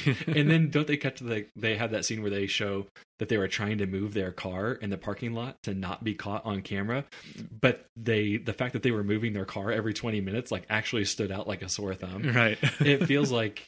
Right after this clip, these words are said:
Speaker 2: you know, what people who've seen too many movies would try and do. And
Speaker 1: Yeah, we
Speaker 2: that
Speaker 1: don't wanna
Speaker 2: it
Speaker 1: be caught on camera, so we're gonna keep
Speaker 2: Right.
Speaker 1: mo-, moving the
Speaker 2: But
Speaker 1: car.
Speaker 2: then
Speaker 1: Yeah.
Speaker 2: in real life, it's like, guys, that, that's not how this works.
Speaker 1: <laughs>
Speaker 2: But it was just, it's, I think it's, it's a good blend of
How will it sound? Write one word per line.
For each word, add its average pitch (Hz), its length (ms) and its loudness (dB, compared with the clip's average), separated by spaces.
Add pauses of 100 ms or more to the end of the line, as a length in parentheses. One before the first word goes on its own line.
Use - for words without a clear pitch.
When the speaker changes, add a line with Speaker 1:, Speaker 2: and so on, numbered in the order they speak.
(120)
Speaker 2:
you 113 80 -2
know, 98 140 0
what 104 400 -4
people 113 260 -2
who've 95 400 -6
seen 98 300 -2
too 98 180 -2
many 95 220 -4
movies 101 640 -4 (300)
would 98 180 0
try 98 240 -2
and 92 220 -2
do. 92 360 -4 (160)
And 95 80 0
Speaker 1:
Yeah, 95 80 2
we 98 60 2
Speaker 2:
that 101 60 2
Speaker 1:
don't 110 100 4
wanna 101 80 2
Speaker 2:
it - 20 -4
Speaker 1:
be 101 80 2
caught 107 200 2
on 98 100 -2
camera, 101 320 2
so 95 80 -2
we're 98 60 2
gonna 101 120 2
keep 117 160 4
Speaker 2:
Right. - 160 6
Speaker 1:
mo-, 117 60 0
moving 123 260 4
the 110 80 2
Speaker 2:
But 139 80 8
Speaker 1:
car. 113 100 10
Speaker 2:
then - 100 8
Speaker 1:
Yeah. - 100 6
Speaker 2:
in 120 60 0
real 127 160 4
life, 113 240 0
it's 95 100 -10
like, 90 160 -8
guys, 92 220 -6
that, 92 300 -8
that's 95 220 -8
not 95 120 -6
how 87 120 -8
this - 260 -10
works. - 400 -6 (220)
Speaker 1:
<laughs> 123 260 -4
Speaker 2:
But 113 280 4 (640)
it 160 100 10
was 135 120 10
just, 135 220 4
it's, 135 160 2 (100)
I 120 80 6
think 147 200 2
it's, - 360 0 (580)
it's 123 160 2
a 120 60 6
good 127 280 4
blend 98 400 0
of 90 400 -4